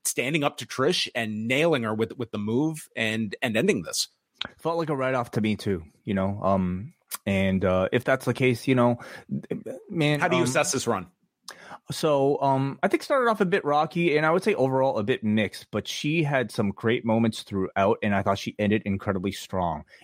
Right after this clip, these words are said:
Speaker 2: And I, it's, it's easy to forget this because, you know, sh-, she looks the same as she did, like, from twenty-five years ago or twenty years ago, wha-, wha-, however long she's been.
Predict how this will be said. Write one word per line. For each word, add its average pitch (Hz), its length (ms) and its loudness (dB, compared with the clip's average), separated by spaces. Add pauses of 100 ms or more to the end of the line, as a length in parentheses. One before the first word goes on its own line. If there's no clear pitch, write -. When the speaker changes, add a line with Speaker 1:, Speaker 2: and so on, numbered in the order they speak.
(120)
Speaker 2:
And 131 200 2
I, 123 280 0 (460)
it's, 147 200 -4 (340)
it's 131 200 -2
easy 131 240 4
to - 80 -2
forget 90 400 -4
this 80 180 -10
because, 98 540 0 (100)
you 123 140 -2
know, 90 260 -4
sh-, - 140 -14 (400)
she - 180 -2
looks 120 300 0
the - 40 -12
same 90 380 0
as 92 140 0
she 98 160 -2
did, 87 480 -4
like, 87 180 -4
from 92 140 -4
twenty-five 87 560 0
years 85 200 -2
ago 80 300 -8 (300)
or 87 80 -6
twenty 98 220 0
years 85 200 -4
ago, - 380 -12
wha-, 87 180 0
wha-, 90 140 -4
however 87 260 0
long 82 180 -4
she's 82 200 -12
been. 82 180 -6